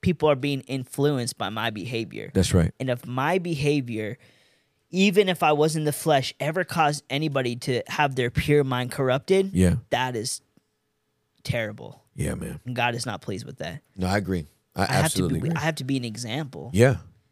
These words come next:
Speaker 1: You know what I'm saying? Imitate me as I imitate Christ.
Speaker 2: That's right.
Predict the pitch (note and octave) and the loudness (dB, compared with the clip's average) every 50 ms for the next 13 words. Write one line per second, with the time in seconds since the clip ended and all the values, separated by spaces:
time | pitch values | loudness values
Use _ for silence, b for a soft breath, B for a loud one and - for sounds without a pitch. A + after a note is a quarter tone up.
0 | _ _ _ _ _ _ _ - B2+ C#3 C#3+ C#3+ C#3+ C#3 C#3 C3+ C3 - D3 C#3+ | _ _ _ _ _ _ _ -8 -4 -2 0 0 0 0 0 -2 -2 0 0 0
1 | D3 D3+ D3 - D3 D#3+ E3 D#3+ - - E3 D3 A2+ B2+ C#3 C#3 C3+ B2+ B2+ G#2 | 0 0 -2 -2 -4 -4 -4 -4 -4 -2 -2 -2 -2 -2 -2 -2 0 0 -2 -4
2 | - B2 B2+ B2 - - A2+ G2+ - - D3 C3 G2+ - C3 F2 - - F2+ F2 | -4 -6 -6 -6 -6 -6 -8 -8 -6 -6 -4 -4 -2 0 0 0 0 2 2 2
3 | D#2+ E2 | 2 2